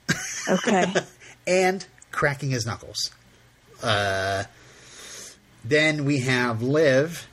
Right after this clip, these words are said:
Speaker 2: with a gun to someone's head. And, uh, I think I know who that is. And I'm telling you folks, if you don't wanna know anything about next week's episode, you might wanna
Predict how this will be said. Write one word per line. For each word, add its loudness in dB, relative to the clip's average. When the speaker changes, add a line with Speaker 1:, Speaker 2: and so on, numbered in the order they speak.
Speaker 2:
with 0
a 0
gun 2
to 0
someone's 0
head. 0
And, 0
uh, 0
I -6
think -8
I 0
know 0
who 0
that -2
is. -2
And -6
I'm -6
telling -4
you 0
folks, 0
if -6
you 0
don't 4
wanna 4
know 4
anything 0
about 0
next -2
week's 0
episode, 2
you -4
might -2
wanna -4